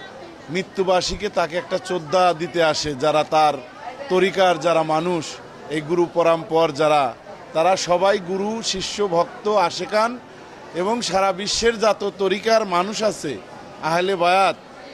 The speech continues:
সমস্ত মানুষই লালন সাইজিকে শ্রদ্ধা করতে এখানে আসে। তার মৃত্যু দিবস, ব্যথিত সময়,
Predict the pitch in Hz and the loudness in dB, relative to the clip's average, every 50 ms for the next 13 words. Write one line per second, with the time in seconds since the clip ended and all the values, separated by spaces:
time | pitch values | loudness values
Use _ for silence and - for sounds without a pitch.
0 | - - - - - - - - - - 196 202 233 240 - - - 254 247 220 | -18 -20 -20 -20 -20 -18 -16 -12 -10 -8 -6 -6 -4 -6 -4 -2 -2 0 2 2
1 | 208 202 202 220 220 - 226 269 302 311 - - - - - - - - - 151 | 2 2 2 0 -2 -2 -2 -2 -4 -4 -6 -10 -14 -14 -16 -16 -14 -8 -2 2
2 | 175 180 180 190 202 196 - 180 190 190 180 180 185 165 185 175 - - 180 160 | 2 4 4 2 0 -2 0 2 2 2 2 0 -2 -2 -2 -2 -2 -4 -6 -4
3 | 139 139 180 175 160 180 180 - - 180 170 131 151 165 160 170 160 151 147 - | 0 0 0 2 2 -2 -4 -4 -2 -4 -2 -2 -2 -2 0 2 0 0 0 -2
4 | - 180 190 185 180 170 165 165 180 170 - - - 160 143 147 151 151 180 202 | -2 -4 -2 0 0 0 0 0 -4 -6 -6 -6 -8 -6 -4 -4 -2 -2 0 -2
5 | 196 - - - - - - - - - - - - - 117 127 165 160 - 170 | -2 -4 -8 -10 -14 -16 -16 -16 -16 -16 -16 -16 -14 -8 -2 0 0 0 0 -2
6 | 175 - 190 180 - - 170 170 165 165 175 185 | -4 -2 -2 -2 -2 0 0 2 2 2 2 2